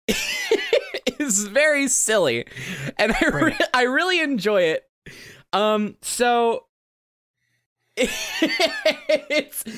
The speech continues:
Speaker 1: it's S C P zero zero eight J. And let me read this.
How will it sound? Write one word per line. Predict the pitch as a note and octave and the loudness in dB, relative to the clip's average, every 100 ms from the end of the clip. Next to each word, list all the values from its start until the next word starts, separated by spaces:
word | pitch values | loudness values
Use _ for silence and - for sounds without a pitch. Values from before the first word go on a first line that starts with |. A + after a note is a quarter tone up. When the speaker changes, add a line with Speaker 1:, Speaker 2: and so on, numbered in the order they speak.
| - - | -8 0
Speaker 1:
it's | G3+ - G#3 | 0 0 0
S | B3+ - | 0 2
C | F#4 | 0
P | G4 C#4 A#3 A3+ | 0 0 0 0
zero | G3+ F3 G#3 A3 | 0 2 2 2
zero | F#3+ G3+ G3+ - | 2 2 2 2
eight | D#3 - - C#3 | 0 -2 -10 -10
J. | A#2+ B2+ A2 E2 - - - _ _ _ _ _ _ - | -2 0 0 -4 -12 -20 -20 _ _ _ _ _ _ -8
And | D#3 | -4
let | E3 | -2
me | A#3+ | 0
read | A#3 F#3 A2 | 0 -2 -2
this. | D#2+ - - | -8 -8 -12